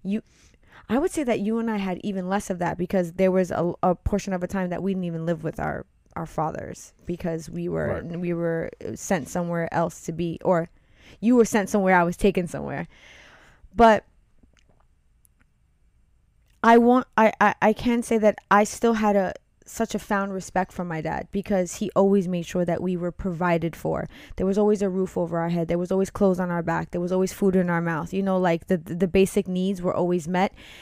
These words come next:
Speaker 1: And I will say that there was not a time that, like, um, you know, I didn't have the, the best childhood, but, you know, on Christmas, you know,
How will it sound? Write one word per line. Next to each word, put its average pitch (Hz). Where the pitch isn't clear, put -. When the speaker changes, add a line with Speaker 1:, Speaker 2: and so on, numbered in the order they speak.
Speaker 1:
And 185
I 202
will 202
say 202
that 185
there 190
was 190
not 180
a -
time 180
that, 175
like, 170
um, 196
you 240
know, 240
I 226
didn't 247
have 226
the, 190
the 196
best 208
childhood, 185
but, 185
you 220
know, 196
on 226
Christmas, 247
you 240
know, 240